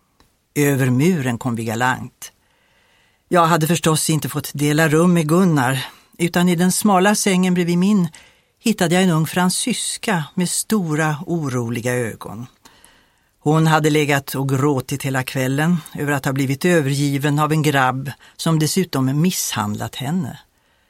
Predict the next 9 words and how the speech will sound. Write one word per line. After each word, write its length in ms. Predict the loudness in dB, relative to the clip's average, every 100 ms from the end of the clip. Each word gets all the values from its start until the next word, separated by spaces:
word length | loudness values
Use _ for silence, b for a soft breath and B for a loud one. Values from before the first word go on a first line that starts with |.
| _ _ _ _ _
För 120 | -2 0
att 140 | 2
visa 520 | 2 2 0 0 0
att 140 | 2 -2
det 60 |
fanns 400 | 0 0 0 -4 -4
andra 380 | 0 2 2 0
slags 360 | 0 -2 -2 -2
liv 480 | -2 0 -2 -6